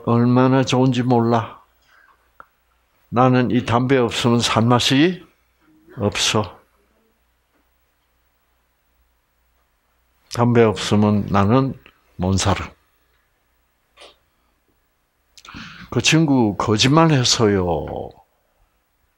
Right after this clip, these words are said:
참말 했어요? 참말 했어요. 거짓말 아니에요. 거짓말 아니에요. 그 친구가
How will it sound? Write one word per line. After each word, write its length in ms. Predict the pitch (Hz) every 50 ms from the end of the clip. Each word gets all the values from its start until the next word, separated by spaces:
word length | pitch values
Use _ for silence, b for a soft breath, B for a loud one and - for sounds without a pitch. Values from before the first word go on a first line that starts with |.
| _ _ _ -
참말 500 | - - - - - 113 120 123 123 113
했어요? 420 | 95 90 82 - - - - - - - - _ _ _ _ _ _ - - - - - - - 135 127 127
참말 440 | - - - 104 123 120 135 135 131
했어요. 360 | 117 95 - - - 110 104 92 - _ _ -
거짓말 460 | - 104 90 113 110 123 131 131 -
아니에요. 280 | 76 - 95 107 120 123 113 104 _ _ _ _ _ _ _ _ _ _ _ _ _ _
거짓말 400 | - - 110 104 - - - 156 139
아니에요. 140 | 117 - _ - - _ _ _ _ _ _ _ _ _ _ _ _ _ _ _ _ _ _ _ _ _ _ _ _ _ _ _ _ _ _ _ _ _ _ _ _ _ _ _ _ _ _ _ _ _ _ _ _ _ _ _ _ _ _ _ _ _ _ _ _ _ _ _ _ _ _ _ _ _ b b b b b b
그 160 | - - 123 -
친구가 840 | - - 151 160 123 104 95 87 95 110 233 104 78 71 - -